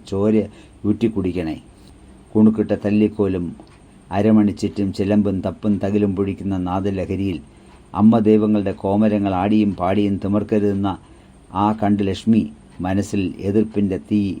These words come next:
ആളിപ്പടർന്നു. മുടിയഴിച്ചിട്ട് ഭയലേശമില്ലാതവൾ വാളും ചിലമ്പും കിലുക്കി കയലറുന്ന കോമരക്കൂട്ടങ്ങളിലേക്ക്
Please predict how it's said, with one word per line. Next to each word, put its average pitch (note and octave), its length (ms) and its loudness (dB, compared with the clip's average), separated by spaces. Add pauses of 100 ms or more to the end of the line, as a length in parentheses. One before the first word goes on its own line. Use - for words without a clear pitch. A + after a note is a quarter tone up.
(140)
ആളിപ്പടർന്നു. E2 760 -4 (580)
മുടിയഴിച്ചിട്ട് G#2 720 4
ഭയലേശമില്ലാതവൾ F#2 1160 0 (120)
വാളും F#2 440 0
ചിലമ്പും F#2+ 560 -4
കിലുക്കി G2+ 300 -4
കയലറുന്ന F#2 680 -4 (340)
കോമരക്കൂട്ടങ്ങളിലേക്ക് F2+ 1200 -2